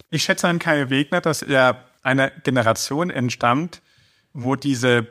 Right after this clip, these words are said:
Hinterstubenpolitik nicht mehr fortwährt, die ja gerade in Berlin, auch in anderen Landesteilen Deutschland, sehr lange den Bürger quasi verärgert hat, weil in irgendwelchen, äh, Hinterstuben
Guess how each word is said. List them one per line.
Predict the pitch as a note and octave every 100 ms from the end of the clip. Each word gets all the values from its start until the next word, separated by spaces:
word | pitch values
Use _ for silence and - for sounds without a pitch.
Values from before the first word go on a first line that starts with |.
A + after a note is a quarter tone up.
| _ -
Hinterstubenpolitik | F#3 F#3+ D#3 - F#3 E3 C#3+ C3 - C3 A#2+ - - - -
nicht | C#3 C3+ -
mehr | C#3 B2 A#2+ A2+ G#2
fortwährt, | - C#3 - - D#3+ A#2+ C3+ F#3+ - -
die |
ja | A#2+
gerade | A2 A2+ C3
in | C3+ A#2+
Berlin, | A2+ A2+ C#3 D#3+ D3+ B2+ - _ -
auch | A#2+ A2
in | A2
anderen | A2 C3
Landesteilen | B2 A#2 A#2 - A#2 G#2+
Deutschland, | G#2+ A#2+ - B2 - _ _ _ _ -
sehr | A#2 D3
lange | C#3 B2+ D3 D3 C#3
den | B2 A2
Bürger | B2+ C3 C3+ A#2+ - -
quasi | A#2+ A2 G#2+ A#2 A2+ -
verärgert | - B2 A#2+ B2 C#3 D#3 D#3
hat, | D#3 C3+
weil | A#2+ B2 A#2+
in | A#2+
irgendwelchen, | B2+ C3 B2 G#2 A#2+ A#2
äh, | A#2 A2 A#2
Hinterstuben | A2 C3 C3+ - C#3+ B2 B2